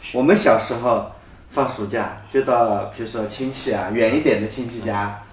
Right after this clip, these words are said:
那边也有几个孩子啊，然后就到远一点的亲戚家，还是身边还有几个小孩儿，还好玩一些。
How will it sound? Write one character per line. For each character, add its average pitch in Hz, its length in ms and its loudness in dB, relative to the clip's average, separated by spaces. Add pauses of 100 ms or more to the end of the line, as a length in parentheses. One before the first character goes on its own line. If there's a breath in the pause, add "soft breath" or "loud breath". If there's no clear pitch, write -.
(120)
那 110 140 -6
边 127 240 2
也 117 40 0
有 110 60 2
几 107 160 -6
个 101 80 -8
孩 101 220 -8
子 - 100 -10
啊， - 240 -10
然 101 100 -12
后 98 140 -10
就 - 160 -8
到 101 160 -4
远 - 240 -4
一 - 60 -8
点 107 120 -2
的 - 60 -8
亲 104 220 -8
戚 101 260 -8
家， 104 180 -6 (360 loud breath)
还 - 120 -6
是 139 140 -2
身 151 220 -2
边 143 160 0
还 - 80 -2
有 110 80 -2
几 113 80 -4
个 123 120 -6
小 85 160 -8
孩 95 140 -10
儿， - 180 -4 (300 loud breath)
还 147 80 -2
好 131 220 -4
玩 - 180 -4
一 117 40 -6
些。 - 260 -6